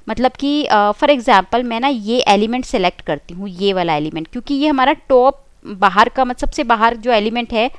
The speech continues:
सबसे आउटर, वो हमारा ये एचटीएमएल एलिमेंट है। डॉक टाइप एच-, एलिमेंट नहीं होता basically, ये एक टाइप का आप ये कह सकते हैं कि ब्राउज़र को बताने के लिए होता है कि एचटीएमएल फ़ाइव हम यूज़ कर रहे हैं, ठीक है। तो हम ये एचटीएमएल basically मैं आपको क्या करती हूँ,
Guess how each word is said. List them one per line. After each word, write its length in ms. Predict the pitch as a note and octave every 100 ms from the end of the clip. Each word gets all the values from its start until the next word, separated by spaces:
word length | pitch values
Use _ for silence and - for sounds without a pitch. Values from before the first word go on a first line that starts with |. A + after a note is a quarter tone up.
| -
सबसे 240 | A3 -
आउटर, 320 | B3+ G#3+ B3 A#3+
वो 140 | A#3+
हमारा 340 | A#3 G#3 G#3 D#4 - - -
ये 100 | B3+
एचटीएमएल 520 | G#3+ G#3 - C4 B3
एलिमेंट 320 | G#3 F#3 F#3+ A#3
है। 60 |
डॉक 260 | A3 G#3+ G3+ -
टाइप 220 | B3 -
एच-, 240 | A3 - -
एलिमेंट 500 | D#3+ E3+ G3+ A#3 C4
नहीं 180 | C4+ C4
होता 220 | G3+ G#3+
basically, 460 | G#3 - G3+ G3+ D#4+ - - - -
ये 280 | G3 B3 B3+
एक 200 | C4 -
टाइप 220 | A3+ G3 -
का 140 | A#3
आप 160 | A3 A3
ये 100 | A3+
कह 120 | G#3+
सकते 260 | G#3+ - A3
हैं 100 | A3
कि 80 |
ब्राउज़र 360 | A3 G3 F3+ G#3
को 120 | G#3+
बताने 340 | G3+ F#3+ E3+ F#3
के 100 | G3+
लिए 80 |
होता 200 | G3 -
है 40 | F#3
कि 140 | -
एचटीएमएल 400 | G3 - G3+ G3
फ़ाइव 300 | - F3 E3+
हम 120 | G3
यूज़ 260 | F3+ E3 -
कर 160 | E3+ D3+
रहे 160 | C3+
हैं, 120 | D#3+
ठीक 180 | - C4
है। 60 | D4+
तो 100 | E4
हम 120 | D#4
ये 120 | D#4
एचटीएमएल 520 | F3 F#3 - C4 C4
basically 460 | A3+ A3 A3+ A3 G#3+
मैं 120 | G#3+
आपको 240 | G3 - -
क्या 180 | G#3
करती 300 | E3+ F3 -
हूँ, 180 | F3+ B3